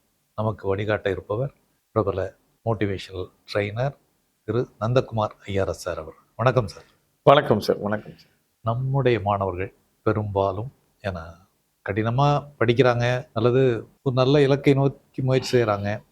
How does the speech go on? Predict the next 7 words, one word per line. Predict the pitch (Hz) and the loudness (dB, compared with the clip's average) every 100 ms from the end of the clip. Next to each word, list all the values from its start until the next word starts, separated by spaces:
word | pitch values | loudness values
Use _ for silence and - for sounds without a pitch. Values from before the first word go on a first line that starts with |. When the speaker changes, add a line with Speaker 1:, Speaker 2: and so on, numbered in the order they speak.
| - | -4
Speaker 1:
But | 117 - | -4 -6
சில | - 123 117 | -6 -2 -2
தோல்விகள் | 110 131 143 151 143 | 0 2 4 6 4
வரும்போது | 127 117 113 110 110 135 143 | 2 0 0 0 0 0 -2
துவண்டு | 110 113 104 | -2 -2 -2
விடுகிறார்கள். | 98 92 90 87 87 85 _ _ _ _ _ - | -2 -2 -2 -2 -4 -10 _ _ _ _ _ -8
ஒண்ணு | 104 107 117 120 | -4 -2 -2 -6